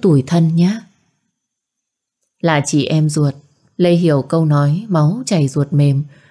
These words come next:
Vì vậy dẫu mệt mỏi đến đâu, cô vẫn nhất mực nghe theo lời cha mẹ bảo bọc cho chị gái. Đó cũng chính là lý do mà cô lần nữa chuyện ra ở riêng. Ngẫm lại với tính cách của Lý,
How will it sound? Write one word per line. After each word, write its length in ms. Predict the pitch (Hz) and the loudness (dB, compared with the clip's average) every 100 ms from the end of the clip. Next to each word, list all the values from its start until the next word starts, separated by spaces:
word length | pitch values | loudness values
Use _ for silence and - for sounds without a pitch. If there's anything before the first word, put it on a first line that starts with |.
| _ _ - | _ _ 0
Vì 140 | 160 | 0
vậy 260 | 156 143 156 | 0 -2 -4
dẫu 200 | 170 240 | -6 -4
mệt 200 | 202 151 | -2 0
mỏi 220 | 151 147 | 0 2
đến 240 | 135 143 202 | 0 -2 -2
đâu, 260 | 190 185 175 - - _ | -2 -4 -8 -20 -20 _
cô 160 | - 180 | -2 0
vẫn 200 | 185 220 | -2 -4
nhất 200 | 254 262 | -6 -2
mực 240 | 160 - - _ | -2 -2 -8 _
nghe 180 | 175 170 | -2 -2
theo 160 | 180 185 | 0 -2
lời 260 | 156 143 139 | 0 0 -2
cha 180 | 190 185 | -6 -4
mẹ 300 | 160 143 - _ _ - | -2 -2 -6 _ _ -4
bảo 220 | 160 147 | -2 0
bọc 260 | 131 139 - | 0 -4 -4
cho 140 | 185 180 | -8 -6
chị 220 | 165 135 | -6 -6
gái. 440 | 147 139 151 233 - _ _ _ _ _ - | -4 -4 -4 -8 -16 _ _ _ _ _ -4
Đó 160 | 156 156 | -2 0
cũng 180 | 180 180 | -2 0
chính 220 | 156 185 | 0 2
là 100 | 151 | 2
lý 240 | 135 139 | 2 2
do 300 | 151 170 160 | 2 0 2
mà 260 | 151 143 135 | 2 2 0
cô 140 | 180 175 | 0 2
lần 300 | 151 139 147 | 2 2 0
nữa 260 | 180 226 - _ _ | -2 -6 -12 _ _
chuyện 360 | - 160 143 135 | -2 0 0 -2
ra 220 | - 175 | -2 -4
ở 260 | - 147 127 | -2 -2 -2
riêng. 340 | - 170 170 - _ _ _ _ _ _ _ _ _ _ | 0 0 0 -6 _ _ _ _ _ _ _ _ _ _
Ngẫm 240 | 190 160 185 | -4 -2 -2
lại 280 | 160 135 | 0 0
với 200 | 131 151 | 0 0
tính 220 | 151 151 151 | 0 0 -2
cách 220 | 214 - | -4 -4
của 100 | 147 | -2
Lý, 420 | 139 143 151 240 | 0 0 -2 -6